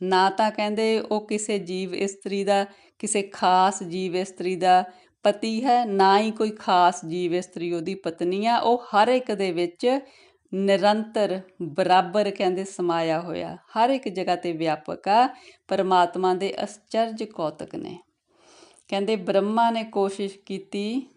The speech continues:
ਜਿਹਦਾ ਜਨਮ ਮੰਨਿਆ ਜਾਂਦਾ ਕਿ ਕੌਲ ਫੁੱਲ ਦੀ ਨਾਲ ਤੋਂ ਹੋਇਆ ਸੀ। ਉਹਨੇ ਸੋਚਿਆ ਕਿ ਮੈਂ ਪਰਮਾਤਮਾ ਦਾ ਅੰਤ ਪਾ ਲੂੰਗਾ।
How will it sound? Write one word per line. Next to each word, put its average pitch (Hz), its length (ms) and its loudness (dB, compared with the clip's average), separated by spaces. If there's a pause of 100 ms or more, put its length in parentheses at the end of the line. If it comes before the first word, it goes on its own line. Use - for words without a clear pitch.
ਜਿਹਦਾ 202 460 -2
ਜਨਮ 180 500 0
ਮੰਨਿਆ 180 380 2
ਜਾਂਦਾ 175 420 0
ਕਿ 196 140 -8
ਕੌਲ 190 640 0
ਫੁੱਲ 185 380 -4
ਦੀ 175 160 -2
ਨਾਲ 160 380 0
ਤੋਂ 165 220 -6
ਹੋਇਆ 170 300 -8
ਸੀ। - 320 -18 (680)
ਉਹਨੇ 240 300 0
ਸੋਚਿਆ 202 520 0
ਕਿ 202 160 -6
ਮੈਂ 196 200 0
ਪਰਮਾਤਮਾ 170 760 0
ਦਾ 160 260 0
ਅੰਤ 170 280 -4
ਪਾ 165 240 -6
ਲੂੰਗਾ। 175 400 -8